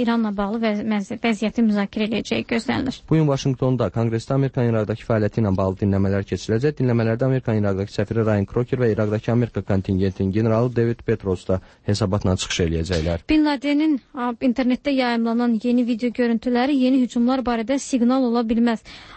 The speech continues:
Speaker 1: Amerika prezidentinin milli təhlükəsizlik müşaviri belə deyib. O bildirib ki, görüntülərdə bu haqda heç bir siqnal aşkarlanmayıb. Sabah Amerikada on bir sentyabr terror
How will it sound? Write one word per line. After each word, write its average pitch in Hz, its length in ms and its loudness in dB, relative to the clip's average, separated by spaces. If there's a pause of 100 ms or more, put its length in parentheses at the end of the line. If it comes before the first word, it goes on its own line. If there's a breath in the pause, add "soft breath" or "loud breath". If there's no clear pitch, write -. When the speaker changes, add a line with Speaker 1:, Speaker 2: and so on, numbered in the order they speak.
Speaker 1:
Amerika 269 320 2
prezidentinin 254 520 2
milli 262 200 2
təhlükəsizlik 240 880 -2
müşaviri 220 480 0
belə 214 320 0
deyib. 214 240 -2
O 240 80 0
bildirib 254 320 0
ki, 302 120 0 (360 loud breath)
görüntülərdə 285 600 2
bu 269 100 2
haqda 254 320 -2 (240 loud breath)
heç 294 240 0
bir 269 80 2
siqnal 247 540 0
aşkarlanmayıb. 240 760 0 (280 loud breath)
Sabah 269 420 0
Amerikada 240 500 0
on 226 180 2
bir 226 40 0
sentyabr 247 520 -2
terror 247 400 0